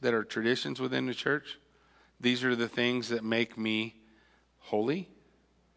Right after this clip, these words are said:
I just want you to think about that idea for a moment. What makes you holy? What makes you holy is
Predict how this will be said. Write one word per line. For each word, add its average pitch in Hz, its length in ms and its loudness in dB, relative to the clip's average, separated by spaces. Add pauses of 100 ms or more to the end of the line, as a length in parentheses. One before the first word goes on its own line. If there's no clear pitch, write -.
(1700)
I - 60 -20
just - 140 0
want 170 180 4
you 160 80 4
to 127 60 0
think 147 260 0
about 117 280 4
that 110 180 4
idea 107 340 4
for 113 140 -8
a 104 40 -4
moment. 95 360 -4
What 127 160 -2
makes 123 360 0
you 104 100 -2
holy? 98 440 -4 (3000)
What 117 100 -2
makes 120 340 0
you 110 100 -6
holy 101 600 -4 (560)
is 101 480 -2